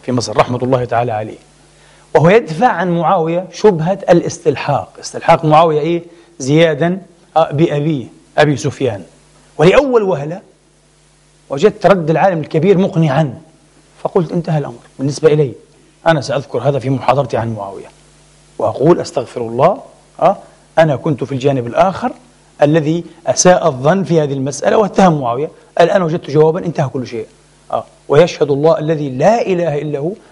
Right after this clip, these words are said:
أن هذا ما حصل بيني وبين نفسي.'" هكذا هو طالب العلم، هكذا طالب الحقيقة،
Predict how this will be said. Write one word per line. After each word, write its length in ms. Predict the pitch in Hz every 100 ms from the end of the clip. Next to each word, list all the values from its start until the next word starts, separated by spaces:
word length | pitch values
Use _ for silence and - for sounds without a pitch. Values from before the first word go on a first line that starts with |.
| -
أن 120 | 165
هذا 200 | 151 165
ما 120 | 156 143
حصل 300 | 165 - 139
بيني 240 | 139 160
وبين 380 | 165 170 202 240
نفسي.'" 300 | 247 - 120 - - - _ -
هكذا 540 | - 165 - 269 277
هو 200 | 180 160
طالب 320 | 151 156 139
العلم، 300 | 127 113 117 - _ -
هكذا 340 | 143 220 240
طالب 260 | 190 214 170
الحقيقة، 560 | 143 131 180 160 101